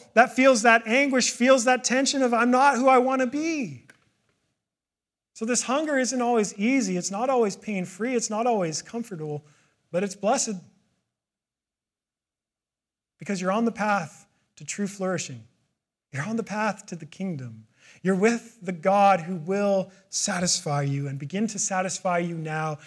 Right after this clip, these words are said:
and begin to feed you and help you grow in righteousness day after day.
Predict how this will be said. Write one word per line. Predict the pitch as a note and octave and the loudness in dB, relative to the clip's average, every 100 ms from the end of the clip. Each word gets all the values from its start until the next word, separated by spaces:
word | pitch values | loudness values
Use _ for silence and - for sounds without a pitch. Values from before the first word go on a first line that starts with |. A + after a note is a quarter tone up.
| - | -20
and | D#3 | -8
begin | D#3 E3+ A3 | -6 -2 -2
to | A3 G3 | -2 -8
feed | - F#3+ F#3 | -6 -2 -2
you | E3+ F#3 | -2 -4
and | D#3+ | -4
help | C3+ F#3 E3+ | -6 -8 -6
you | |
grow | D3+ E3+ F#3+ G#3 G#3 - - | -10 2 4 4 -2 -8 -14
in | D#3+ | -8
righteousness | E3 F#3 F#3+ F#3+ - F#3+ - | 0 0 0 -6 -8 -8 -8
day | C3+ F3 G3 G3 G3+ - - - | -8 -4 -2 -2 -4 -10 -20 -6
after | E3+ E3+ - E3 | -4 -4 -6 -6
day. | C#3+ A2+ G2 | -6 -10 -16